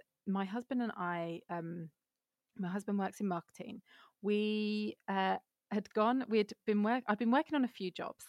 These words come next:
and we'd been doing brand positioning statements, and we'd been coming up with all these brilliant messaging and ideas for other clients. And I said, "Okay, we've really got to work mine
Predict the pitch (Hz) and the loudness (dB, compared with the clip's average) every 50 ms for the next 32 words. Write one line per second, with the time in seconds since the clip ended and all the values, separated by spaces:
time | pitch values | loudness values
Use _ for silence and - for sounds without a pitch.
0 | - _ - 190 190 190 190 185 185 185 180 - - - - 190 - - 185 180 | -18 _ -8 -6 -4 -2 0 0 0 0 -2 -4 -6 -6 -6 -4 -2 -2 -2 -2
1 | 180 - 185 175 175 175 170 175 180 180 _ - - - - - _ - 196 180 | 0 -2 -2 0 0 0 -2 -4 -6 -8 _ -16 -20 -20 -20 -14 _ 2 2 2
2 | 180 180 - 320 320 - - 285 277 269 254 - 269 247 247 - 233 233 226 226 | 2 2 -2 -2 -2 0 2 2 2 2 0 0 0 0 0 0 0 2 2 2
3 | 226 220 - 190 185 180 175 - 185 - - - 240 247 262 254 - - 202 - | 0 -2 -4 -4 -4 -4 -2 -4 -8 -8 -8 -6 -4 -2 -2 -2 -4 -4 -6 -8
4 | - 202 196 175 185 180 - - 226 220 208 208 - - 190 - - - - 190 | -6 -6 -4 -4 -6 -6 -2 0 0 2 0 0 -2 -4 -8 -8 -8 -6 -4 -2
5 | 190 190 185 180 180 185 190 - - 190 185 185 185 - - - 190 180 185 - | -2 -2 -2 -2 -4 -4 -6 -6 -6 -6 -4 -4 -6 -6 -8 -8 -6 -6 -6 -8
6 | - 185 - - - 202 - - - - _ - - - - _ - 196 202 208 | -8 -10 -8 -8 -8 -10 -10 -12 -14 -20 _ -20 -20 -20 -18 _ -4 0 0 0
7 | 208 202 - 214 202 202 202 - _ - - - - 202 190 - 165 - 185 180 | 0 0 0 0 0 0 -2 -4 _ -10 -10 -8 -6 -6 -6 -6 -6 -6 -8 -8
8 | 170 185 185 208 208 208 208 196 196 196 208 233 - - - _ - 170 180 185 | -8 -6 -4 -2 -2 -2 -2 -2 -4 -6 -6 -10 -12 -14 -14 _ -8 -6 -6 -6
9 | 226 208 190 185 196 220 - 220 - | -6 -6 -8 -8 -8 -8 -10 -10 -12